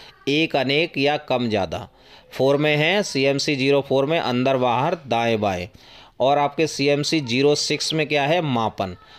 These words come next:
तो ये आपको यूज करना है। देखिए, पहले और दूसरे दिन की ये हो गई कार्य योजना। फिर उसके बाद में कालांश दो में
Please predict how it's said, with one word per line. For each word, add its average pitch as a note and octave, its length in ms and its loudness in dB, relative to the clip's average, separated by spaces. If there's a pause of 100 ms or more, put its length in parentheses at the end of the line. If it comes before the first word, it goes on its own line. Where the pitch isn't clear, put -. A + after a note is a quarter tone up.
(120)
तो C3 60 0
ये C#3+ 140 2
आपको D#3 300 2
यूज D3 220 2
करना C3 300 0
है। D#3 140 -2 (340)
देखिए, C3+ 160 -2
पहले C3+ 360 2
और D3+ 200 4
दूसरे C3+ 340 0
दिन C#3+ 180 0
की D3 180 -2
ये C#3 180 2
हो C#3 120 2
गई E3+ 160 2
कार्य C#3+ 220 2
योजना। D#3 300 2
फिर E3+ 180 0
उसके D#3 260 0
बाद C#3 200 0
में E3+ 140 -4
कालांश C3+ 540 0
दो B2 140 2
में F#2+ 200 -4